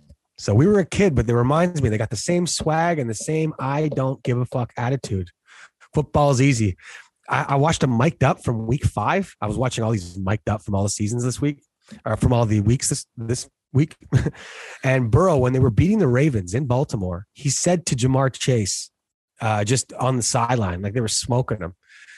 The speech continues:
And he just says casually, he's like, "Yo, if we can win this division,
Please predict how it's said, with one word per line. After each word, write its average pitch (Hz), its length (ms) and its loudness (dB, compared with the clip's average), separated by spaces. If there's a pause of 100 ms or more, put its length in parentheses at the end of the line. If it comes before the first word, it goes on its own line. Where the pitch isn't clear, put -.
(280)
And 139 160 -2
he 180 80 0
just 185 120 -2
says 196 180 2
casually, 160 440 0
he's 127 120 -2
like, 123 160 -6
"Yo, 139 280 0 (280)
if 101 120 -4
we 220 120 2
can 262 140 -2
win 151 360 0
this 117 220 -4
division, 196 420 -2